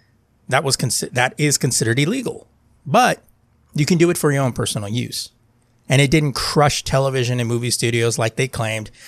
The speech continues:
just like they said, you know, about streaming or even the pandemic. But I get it.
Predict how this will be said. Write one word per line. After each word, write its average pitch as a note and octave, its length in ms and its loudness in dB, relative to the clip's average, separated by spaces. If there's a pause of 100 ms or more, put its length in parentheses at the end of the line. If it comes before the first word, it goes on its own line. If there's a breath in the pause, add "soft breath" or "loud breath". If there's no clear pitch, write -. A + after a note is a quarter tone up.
(120)
just A#2+ 300 2
like B2 180 0
they C3 100 0
said, A#2 400 0 (260)
you A#2+ 140 -2
know, A2 200 2
about A2 260 0
streaming A2+ 600 0
or A2+ 400 0
even A#2 260 -6
the A2 80 -6
pandemic. A2 640 -2 (920)
But C3+ 100 0
I C#3+ 80 0
get G3 260 4
it. - 140 -6